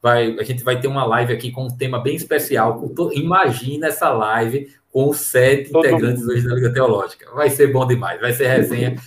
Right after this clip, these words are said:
Speaker 1: vai ser muito bom, vai ser engraçado, vai ser legal. Então, vem-se embora. Semana que vem, todo mundo que tá aqui nessa live, obrigado por você ter estado com a gente até o final. É, o Snyder Cut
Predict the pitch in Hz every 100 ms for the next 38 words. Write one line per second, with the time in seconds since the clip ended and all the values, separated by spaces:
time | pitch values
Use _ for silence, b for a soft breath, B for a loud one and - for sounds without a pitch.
0 | - 127 127 135 120 123 123 113 110 110
1 | 110 110 120 120 107 - 110 107 110 107
2 | 127 113 107 107 107 - b b _ 135
3 | 151 143 - 147 151 147 _ _ - 107
4 | 151 160 170 123 131 135 139 139 - 143
5 | 139 143 139 113 127 123 - 156 151 147
6 | 143 - 135 135 131 131 117 117 117 -
7 | - - 131 156 147 147 - 143 147 143
8 | 143 143 147 151 120 - 139 139 135 123
9 | 127 131 - 131 - 113 110 110 113 B
10 | B B 117 117 117 113 113 110 110 139
11 | 139 143 147 143 120 139 147 143